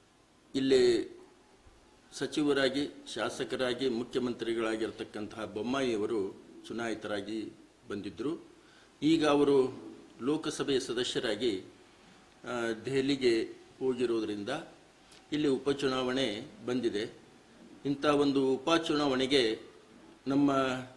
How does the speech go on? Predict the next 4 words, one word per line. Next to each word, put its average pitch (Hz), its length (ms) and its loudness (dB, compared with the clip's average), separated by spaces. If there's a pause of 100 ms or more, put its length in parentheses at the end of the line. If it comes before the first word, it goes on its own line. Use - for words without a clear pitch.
(800)
ಕ್ಷೇತ್ರದ 147 720 0 (800)
ಮಟ್ಟದ 135 640 0 (200)
ಸದ್ಭಕ್ತರು, 139 640 -2
ಸಾರ್ವಜನಿಕರು, 131 1080 0